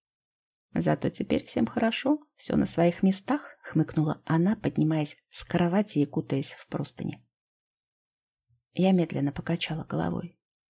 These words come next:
«Как вы все устроились? Предали меня втроем, живете счастливой жизнью, не думая о том, что у меня на душе». «Вера, ты высказалась? Я не думаю, что тебе стоит продолжать находиться здесь», произнес Виктор,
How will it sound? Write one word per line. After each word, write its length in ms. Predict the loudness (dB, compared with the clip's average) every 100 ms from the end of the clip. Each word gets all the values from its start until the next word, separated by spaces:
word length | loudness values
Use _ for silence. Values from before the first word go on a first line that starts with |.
| _ _ -10
«Как 300 | -8 -8 -8
вы 80 |
все 300 | -6 -4 -2
устроились? 800 | -4 -4 0 0 0 -2 -6 -10 _ _ _ _
Предали 420 | -4 0 0 0
меня 280 | 0 2 2
втроем, 680 | 0 -2 -2 2 4 4 2
живете 420 | -2 -2 -2 -4
счастливой 520 | -4 -2 0 2 2
жизнью, 420 | 2 2 4 4 4
не 100 | 4
думая 420 | 4 2 2 -6 _ _
о 120 | -2 -2
том, 240 | 0 -2
что 280 | -2 -4 -4
у 100 | 0
меня 260 | 0 0 -2
на 100 | -2
душе». 380 | -6 -6 -8 -10 _ _ _ _ _ _ _ _ _ _
«Вера, 460 | 4 6 6 4 0 -2
ты 140 | 0
высказалась? 680 | 0 -2 -2 -2 -2 -6 -16 _ _ _ _
Я 140 | 2 4
не 120 | 6
думаю, 280 | 4 2 0
что 220 | -2 -6
тебе 260 | -4 0 0
стоит 340 | 2 -2 0
продолжать 680 | -2 2 2 2 -2 -4 0
находиться 580 | 0 0 -2 -2 -4 -8
здесь», 400 | -6 -8 -8 -10 -4
произнес 540 | -2 0 -2 -4 -4
Виктор, 400 | -6 -6 -4 -8